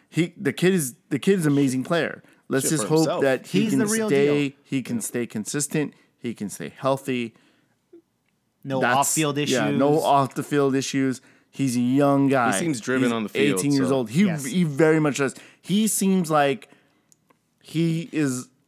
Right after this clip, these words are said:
Speaker 1: from a different mold when it comes to, like, the mentality of a, of a, of an American player.
Speaker 3: You don't think that has anything to do with the, uh,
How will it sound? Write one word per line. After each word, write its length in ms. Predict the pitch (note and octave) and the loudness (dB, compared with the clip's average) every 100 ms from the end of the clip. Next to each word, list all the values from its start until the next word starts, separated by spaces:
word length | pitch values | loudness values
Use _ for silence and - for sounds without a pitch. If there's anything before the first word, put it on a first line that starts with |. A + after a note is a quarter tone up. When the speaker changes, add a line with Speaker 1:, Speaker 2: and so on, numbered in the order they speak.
| _ _ _ _ | _ _ _ _
Speaker 1:
from 240 | - D3 | -6 -2
a 60 | C3 | -2
different 420 | G#2 C#3+ C3+ D3 | -2 -4 -2 -2
mold 560 | C3+ C3 B2 A2+ A2 - _ _ _ _ _ - | -2 -2 -2 -4 -8 -16 _ _ _ _ _ -10
when 240 | C#3 C#3 | -2 0
it 100 | B2+ | -2
comes 360 | - C3 B2+ - | -2 -2 -4 -6
to, 680 | - B2+ B2 A#2 A#2 A#2 - | -6 -4 -2 -4 -6 -8 -12
like, 280 | C3+ A#2 G#2+ | -8 -8 -4
the 60 | B2+ | -2
mentality 560 | A#2+ A2+ A#2+ A#2+ A2+ | -2 -2 -2 -2 -4
of 100 | G#2+ | -4
a, 100 | G2+ G2+ | -6 -8
of 180 | - A2+ | -8 -8
a, 400 | G2+ G2+ G2 - - | -6 -6 -8 -12 -12
of 200 | B2+ G#2 | -12 -8
an 160 | G#2 G#2 | -8 -6
American 380 | G#2 G#2+ - G#2+ | -6 -8 -10 -14
player. 340 | - - - - | -14 -16 -18 -14
Speaker 3:
You 160 | D3 C#3+ | -8 -8
don't 120 | C3+ | -8
think 120 | C3 | -8
that 100 | C3 | -6
has 160 | C3 C3 | -6 -6
anything 220 | C3 B2+ | -8 -8
to 60 | |
do 300 | A#2 A#2+ B2+ | -8 -6 -6
with 280 | B2 A#2+ A#2 - | -6 -8 -10 -12
the, 360 | - A#2+ A#2 A2+ | -10 -8 -8 -8
uh, 380 | A2+ A2 A2 | -8 -10 -10